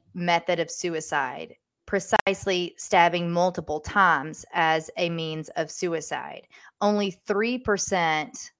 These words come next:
of suicides are in that measure, all right? Three percent of all suicides. Of that small three percent,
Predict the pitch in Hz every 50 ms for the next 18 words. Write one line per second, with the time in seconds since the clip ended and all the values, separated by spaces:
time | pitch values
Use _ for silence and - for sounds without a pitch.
0 | _ _ _ _ - 175 170 - - 196 190 180 175 - 165 156 151 147 151 151
1 | 151 - - - 165 165 160 160 156 156 - - _ _ _ _ _ _ - 170
2 | 185 165 160 156 156 160 151 147 139 - - - _ _ _ _ _ - - 165
3 | 165 156 156 165 180 - _ _ _ _ _ - - 214 226 226 226 226 220 214
4 | - 196 180 147 160 170 175 170 165 165 - 156 147 147 - 82 82 - - -
5 | - - _ _ _ _ - - _ _ _ _ _ _ _ - 185 202 226 254
6 | 262 240 240 233 233 226 - - - - 220 220 220 214 208 208 202 202 202 190
7 | - 190 175 170 - 214 196 175 160 160 160 156 - - -